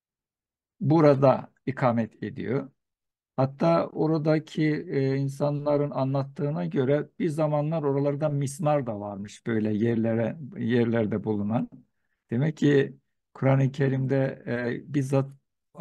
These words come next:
kastediliyor. Yani mismarlar vardı, çivilerle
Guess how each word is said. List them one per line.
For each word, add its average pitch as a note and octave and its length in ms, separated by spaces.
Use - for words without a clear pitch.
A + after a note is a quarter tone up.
kastediliyor. A#2+ 640
Yani A#2 440
mismarlar A#2+ 580
vardı, G#2+ 600
çivilerle A#2 760